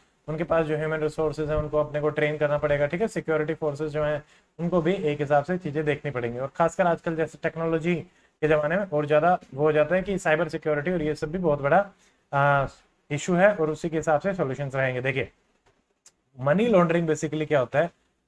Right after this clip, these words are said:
आ, it is a pons-, a process of concealment of the source of the money which is gained through illegitimate means, which is gained through illegal means, crime, तो इसको dirty money भी अपन बोलते हैं। Often it is laundered, appear as clean money or legitimate money।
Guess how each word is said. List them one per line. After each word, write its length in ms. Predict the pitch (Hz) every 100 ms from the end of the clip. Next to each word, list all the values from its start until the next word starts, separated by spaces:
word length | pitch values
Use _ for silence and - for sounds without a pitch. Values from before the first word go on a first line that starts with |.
| -
आ, 200 | 135 156
it 100 | 156
is 100 | 196
a 100 | 190
pons-, 380 | 185 165 - -
a 120 | 147
process 340 | 151 147 180
of 60 | 185
concealment 540 | - 170 156 175 175 175
of 60 |
the 100 | 160
source 260 | 170 196 190
of 100 | 170
the 100 | 147
money 260 | 135 143 202 - _ _ 143
which 160 | 170
is 80 | 160
gained 220 | 147 175 175
through 180 | 190 196
illegitimate 600 | 156 170 160 - 175 180
means, 260 | 143 147 127 - _ _ _ -
which 80 | 151
is 80 | 170
gained 220 | 156 185
through 180 | 180 196
illegal 380 | 160 160 160 185
means, 220 | 160 165 -
crime, 320 | 170 151 165 165 _ _ _ _ _ -
तो 60 | 156
इसको 180 | 151
dirty 260 | 165 147 151
money 180 | 160 156
भी 80 | 160
अपन 140 | 156
बोलते 300 | 156 143 143
हैं। 140 | 160 -
Often 320 | 160 170 226
it 60 | 190
is 100 | 180
laundered, 380 | 143 143 160 131 - _ _ 135
appear 320 | 139 180 170
as 120 | 160 _ -
clean 220 | 220 220
money 240 | 151 147 160
or 260 | 147 185 185
legitimate 600 | 127 139 139 151 180 180
money। 300 | 123 131 151